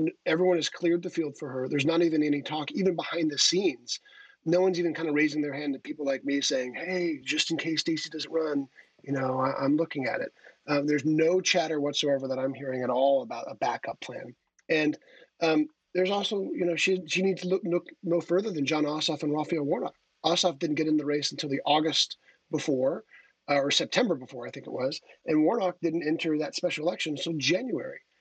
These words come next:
of twenty twenty. So, um, there, there's no rush. She already has a, a giant, um, fundraising apparatus that has worked very well for her. Um, and I think it looks like she's getting her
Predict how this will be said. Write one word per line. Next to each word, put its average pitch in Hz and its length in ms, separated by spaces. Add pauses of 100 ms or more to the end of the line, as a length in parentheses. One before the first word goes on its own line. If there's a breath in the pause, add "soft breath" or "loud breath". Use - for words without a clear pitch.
(200)
of 147 140
twenty 170 280
twenty. 151 360 (300 loud breath)
So, 151 580
um, 143 300 (260)
there, 160 160 (140)
there's 160 180
no 190 160
rush. 156 300
She 151 180
already 160 220
has 156 220
a, 139 220
a 139 80
giant, 143 480 (120)
um, 127 220
fundraising 143 640
apparatus 135 760 (400 soft breath)
that 143 140
has 127 160
worked 139 240
very 139 200
well 147 220
for 131 180
her. 123 220 (360 loud breath)
Um, 143 200 (100)
and 170 160
I 175 60
think 196 220
it - 80
looks 190 280
like 190 140
she's 156 180
getting 160 280
her 143 200